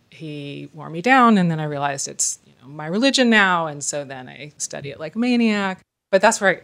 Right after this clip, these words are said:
came about. And so then the wear down <laughs> happened about, <laughs> was successful around fifteen years ago. And then we started working on a show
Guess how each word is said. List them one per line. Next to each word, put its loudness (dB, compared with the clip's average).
came -8
about. -10
And -8
so 0
then -4
the -8
wear -6
down -8
<laughs> -8
happened 4
about, 2
<laughs> -6
was 4
successful 2
around -2
fifteen -8
years -2
ago. 0
And -4
then -2
we -2
started -2
working -10
on -12
a -12
show 6